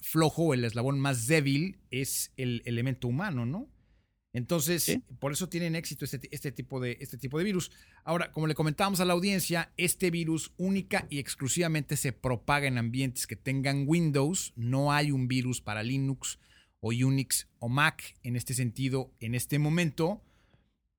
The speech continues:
Speaker 1: Eh, y yo lo que le decía a la audiencia es la importancia de tener siempre un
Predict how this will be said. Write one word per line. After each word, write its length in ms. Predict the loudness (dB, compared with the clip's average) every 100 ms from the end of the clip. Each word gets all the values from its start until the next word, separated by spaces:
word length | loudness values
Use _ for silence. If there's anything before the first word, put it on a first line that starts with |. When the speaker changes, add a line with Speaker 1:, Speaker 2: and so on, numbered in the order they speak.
| -14 -4
Speaker 1:
Eh, 640 | 0 4 4 4 0 -2
y 120 | -2 2
yo 140 | 4
lo 120 | 4
que 80 | 2
le 60 | 2
decía 220 | 2 2
a 20 |
la 60 | 2
audiencia 600 | 2 2 2 0 -2 -2
es 260 | 0 0 0
la 260 | 0 2 2
importancia 1080 | 0 -2 -2 -2 -2 -2 0 0 0 0
de 100 | 0
tener 440 | 0 -2 0 -2 -2
siempre 800 | 0 2 2 2 2 0 0 -2
un 300 | -2 0 -2